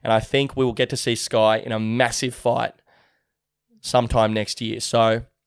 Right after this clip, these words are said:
looking forward to it, dude. And shout out to Adzi. Sky Nicholson has not had a knockout in about twenty-four years, and Adzi put a tenner on the knockout at six bucks and got up, that jammy bastard. That's a vintage Adzi vibe-based bet that got up,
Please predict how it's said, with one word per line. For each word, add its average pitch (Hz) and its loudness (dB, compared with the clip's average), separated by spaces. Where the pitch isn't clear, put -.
looking 131 0
forward 113 0
to 117 -4
it, 110 -4
dude. 120 2
And 131 0
shout 202 4
out 214 4
to - -2
Adzi. 127 0
Sky - 2
Nicholson 156 -2
has 123 -2
not 131 4
had 123 2
a 120 -2
knockout 117 0
in 127 -4
about 113 2
twenty-four 127 0
years, 113 -4
and 131 4
Adzi 135 2
put 139 2
a 123 0
tenner 127 2
on 117 4
the 113 0
knockout 113 4
at 113 -4
six - -6
bucks 113 -2
and 117 -4
got 113 4
up, 110 -2
that 113 0
jammy 110 0
bastard. 117 -6
That's 131 0
a 139 4
vintage 147 0
Adzi 123 2
vibe-based 110 0
bet 110 -4
that 113 -6
got 110 0
up, - -10